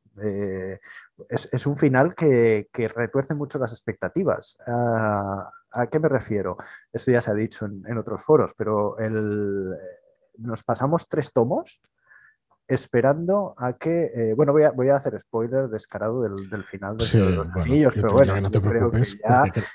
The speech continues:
Speaker 2: sí.
Speaker 1: está. <laughs> O sea, ya ha habido
Speaker 2: Se
Speaker 1: tiempo.
Speaker 2: puede, se puede hacer.
Speaker 1: Eh, eh, nos pasamos tres tomos, o todas las películas de Peter Jackson, eh, esperando a que Frodo llegue al Monte del Destino y tire el
Speaker 2: Y tire
Speaker 1: anillo.
Speaker 2: el
Speaker 1: Y
Speaker 2: anillo.
Speaker 1: por lo, y por el,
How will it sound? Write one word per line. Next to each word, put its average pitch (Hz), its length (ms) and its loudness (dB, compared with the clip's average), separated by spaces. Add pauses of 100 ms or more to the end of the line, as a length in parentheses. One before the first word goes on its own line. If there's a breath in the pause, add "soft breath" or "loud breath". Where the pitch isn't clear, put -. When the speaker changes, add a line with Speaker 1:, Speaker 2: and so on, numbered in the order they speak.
Speaker 2:
sí. - 260 -6
Speaker 1:
está. 92 180 -2 (340 loud breath)
<laughs> - 760 4 (100)
O 131 60 -6
sea, 101 240 -6 (160)
ya 117 80 -4
ha 117 40 0
habido 127 160 4
Speaker 2:
Se 113 60 4
Speaker 1:
tiempo. 120 60 0
Speaker 2:
puede, 87 220 -2
se 92 80 -10
puede 82 160 -8
hacer. - 200 -12 (340 loud breath)
Speaker 1:
Eh, 131 1400 6
eh, 120 160 -16
nos 139 160 -6
pasamos 175 360 -4
tres 190 240 -6
tomos, 185 540 -2
o 117 100 -6
todas 120 180 -2
las 117 120 -4
películas 120 500 -4
de 113 80 -4
Peter 110 280 -4
Jackson, 190 480 -4 (160)
eh, 120 800 0 (120)
esperando 117 540 -2
a 151 60 0
que 139 100 0
Frodo 120 320 0
llegue 120 240 -2
al 117 80 -4
Monte 117 220 -6
del 120 100 -4
Destino 135 400 0
y 180 80 0
tire 120 180 -4
el 92 120 -8
Speaker 2:
Y 98 100 -4
tire 160 180 -2
Speaker 1:
anillo. - 20 -4
Speaker 2:
el 76 60 -6
Speaker 1:
Y 76 80 0
Speaker 2:
anillo. - 20 -8
Speaker 1:
por 107 180 2
lo, 131 180 4
y 139 100 6
por 127 160 2
el, 110 80 -2